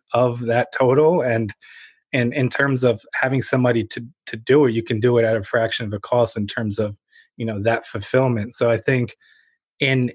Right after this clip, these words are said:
in big and small companies, oftentimes agencies take advantage. And me personally, like, I, I love getting on the phone with potential clients or even people that I know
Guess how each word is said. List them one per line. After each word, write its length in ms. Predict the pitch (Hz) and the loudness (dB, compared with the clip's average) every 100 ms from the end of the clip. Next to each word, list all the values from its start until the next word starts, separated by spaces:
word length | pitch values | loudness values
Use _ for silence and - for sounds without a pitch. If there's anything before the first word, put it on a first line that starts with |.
| - | -4
in 240 | 127 113 | -2 -2
big 380 | 117 151 160 160 | 0 2 2 0
and 200 | 135 143 | 0 0
small 340 | - 147 147 | 0 2 2
companies, 920 | 156 156 156 160 160 160 151 - - - | 2 -2 0 2 2 2 0 -4 -12 -8
oftentimes 720 | 117 117 - 110 - 117 113 | -4 -2 -2 -2 -2 -2 -2
agencies 680 | - 117 117 104 - 113 107 | 0 0 0 -6 -2 -2 -2
take 280 | - 131 127 | -2 -2 -2
advantage. 640 | 107 113 120 156 165 - _ - _ _ - | -2 0 2 2 0 -4 _ -20 _ _ -6
And 100 | 117 | 0
me 140 | 131 147 | 2 2
personally, 580 | - 143 143 135 120 | 2 0 0 -2 0
like, 160 | 113 110 | 0 -2
I, 140 | 110 - | -4 -4
I 120 | 123 | -2
love 280 | 120 123 139 | 2 2 2
getting 300 | 135 131 131 | 2 2 2
on 80 | 123 | 0
the 80 | 113 | 0
phone 260 | 143 135 | 0 2
with 180 | 123 113 - _ _ _ _ - | 2 0 -4 _ _ _ _ -14
potential 400 | 135 196 - 165 | -2 -2 0 -2
clients 400 | 175 165 160 147 | 0 2 2 2
or 140 | 135 | 2
even 300 | 147 156 127 | 2 2 -2
people 340 | - 190 175 | -2 -2 0
that 200 | 151 147 | 2 0
I 120 | 135 131 | 0 0
know 360 | 131 135 123 | 2 2 2